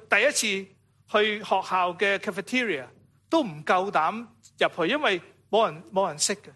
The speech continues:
覺得好尷尬，都唔知道啲，同邊個傾偈。原來後尾就有人同佢去，去，去，去 reach out to 佢嘅時候，佢就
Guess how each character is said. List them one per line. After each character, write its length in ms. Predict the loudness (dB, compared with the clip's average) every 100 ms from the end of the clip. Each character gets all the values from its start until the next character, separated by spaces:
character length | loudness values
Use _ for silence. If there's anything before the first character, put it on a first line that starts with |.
| _ _ _ _ _ _
覺 100 | 0
得 80 | 2
好 80 | 2
尷 460 | 0 0 0 -4 0
尬， 220 | 0 0
都 100 | -2
唔 80 | -6
知 120 | -6
道 60 | -6
啲， 160 | -8 -14
同 180 | -12
邊 140 | -10 -6
個 80 | -6
傾 300 | -4 -6 -6
偈。 140 | -8 -10 -20 _ _ _ _ _ _ _ _ _ _ -10
原 140 | -6
來 80 | -6
後 200 | 0 0
尾 140 | 2 2
就 120 | 2
有 100 | 2
人 120 | 0
同 140 | -6 -8
佢 180 | -8 -8 _ _ _ 0
去， 240 | 0 2
去， 220 | 0 0
去， 300 | 0 -2 -4 -12 -4
去 60 | -2
reach 360 | -2 -4 -4
out 120 | -4
to 160 | -4 -10
佢 160 | -8 -10
嘅 20 |
時 120 | -12
候， 120 | -20 _ _ _ _ -2
佢 120 | 2
就 240 | 2 -2